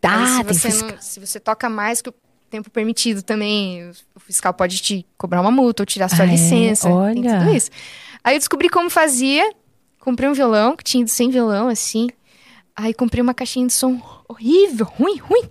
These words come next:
Speaker 1: <laughs>
Speaker 2: Assim, a mais baratinha que eu achei, porque
Speaker 1: Sim.
Speaker 2: assim, né, dinheiro contado, você tem que multiplicar por seis, né? Tipo
Speaker 1: Aham,
Speaker 2: assim,
Speaker 1: é,
Speaker 2: pega
Speaker 1: porra.
Speaker 2: seis reais pra dar um euro.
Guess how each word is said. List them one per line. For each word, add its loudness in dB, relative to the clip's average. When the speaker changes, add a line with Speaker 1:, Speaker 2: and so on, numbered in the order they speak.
Speaker 1:
<laughs> 2
Speaker 2:
Assim, 2
a 4
mais 4
baratinha 2
que 0
eu 6
achei, 2
porque 0
Speaker 1:
Sim. 6
Speaker 2:
assim, 2
né, 2
dinheiro 0
contado, 0
você -16
tem -4
que -4
multiplicar -2
por 0
seis, 2
né? 2
Tipo -2
Speaker 1:
Aham, 6
Speaker 2:
assim, 4
Speaker 1:
é, 4
Speaker 2:
pega 4
Speaker 1:
porra. 2
Speaker 2:
seis 4
reais 4
pra 0
dar 2
um 2
euro. 6